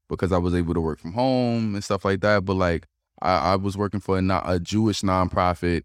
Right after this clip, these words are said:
that, you know, didn't appreciate the work that I did and kinda, like, yellow taped me in so that I couldn't really do my job effectively. And I just wasn't with it. So they told me we had to go back into office by July twelfth.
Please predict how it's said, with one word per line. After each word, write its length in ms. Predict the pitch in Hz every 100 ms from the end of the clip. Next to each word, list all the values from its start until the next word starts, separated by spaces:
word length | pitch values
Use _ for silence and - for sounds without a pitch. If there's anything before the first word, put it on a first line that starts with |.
| _
that, 380 | 82 85 82 - _ _ _ _ _
you 80 | 98
know, 140 | 98
didn't 260 | 92 101 90
appreciate 480 | 87 107 - 92
the 60 | 85
work 180 | 90 90
that 100 | 90
I 120 | 87
did 440 | 92 101 101 98
and 220 | - 85 -
kinda, 340 | 101 92 90
like, 440 | 82 80 78 - - _ _ _
yellow 380 | 90 107 113 101
taped 320 | - 107 -
me 240 | 101 101
in 500 | - 98 110 120 123
so 200 | - -
that 180 | 92 80
I 80 | 95
couldn't 460 | - - 113 117 98
really 260 | 107 113
do 220 | 92 98
my 180 | 101 101
job 300 | 90 87 92
effectively. 760 | 90 - 98 - 113 123 131 139 - - _ _ -
And 460 | 101 101 101 98 -
I 80 | 107
just 180 | 123
wasn't 240 | 147 160 165
with 140 | 214
it. 160 | 120 - -
So 500 | - 104 101 98 98 - _ _ _ _ _ -
they 140 | 107
told 260 | 113 117 107
me 240 | 104 101 -
we 160 | 104
had 180 | 101 95
to 60 | 92
go 320 | 98 95 90
back 400 | 80 76 95 78
into 260 | 87 - -
office 360 | 107 123 - 113
by 200 | 98 87
July 320 | 92 92 90
twelfth. 520 | - 117 123 139 -